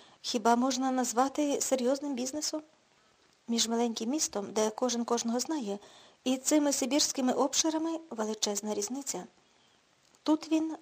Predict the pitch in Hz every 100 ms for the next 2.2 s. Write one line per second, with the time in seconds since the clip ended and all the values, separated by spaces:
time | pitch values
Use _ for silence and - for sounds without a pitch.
0 | 226 226 226 214 220 - 220 214 214 247
1 | 208 190 202 _ _ - - 359 240 233
2 | -